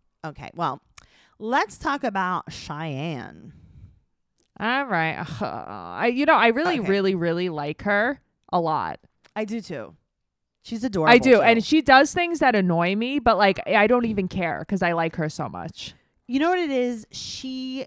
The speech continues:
Speaker 1: is not a train wreck.
Speaker 2: No.
Speaker 1: She, I thi-, I, I think I really respect her though, because she works so hard to, like, acknowledge what she's done wrong in the past and also, like, have a good relationship with Corey.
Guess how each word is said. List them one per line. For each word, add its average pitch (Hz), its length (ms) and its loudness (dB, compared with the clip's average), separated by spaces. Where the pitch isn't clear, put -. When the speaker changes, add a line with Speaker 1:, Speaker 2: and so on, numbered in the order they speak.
Speaker 1:
is 233 180 -6
not 202 180 -2
a 262 80 -4
train 143 360 -10
wreck. 127 400 -10
Speaker 2:
No. 240 720 4
Speaker 1:
She, 233 60 0
I 277 80 2
thi-, 320 220 -2
I, 220 60 -6
I 233 80 0
think 294 160 -4
I 349 80 0
really 214 360 -2
respect 185 500 -6
her 160 520 -6
though, 156 480 -4
because 165 320 -12
she 156 400 -14
works 165 380 -10
so 147 280 -4
hard 139 340 -8
to, 160 120 -14
like, 131 220 -14
acknowledge 180 680 -6
what 180 160 -8
she's 170 280 -12
done 156 180 -8
wrong 143 220 -8
in 147 60 -10
the 139 80 -10
past 156 340 -10
and 214 80 -12
also, 214 280 -10
like, 214 320 -8
have 185 280 -12
a 202 80 -10
good 180 200 -12
relationship 151 600 -12
with 123 100 -14
Corey. - 480 -18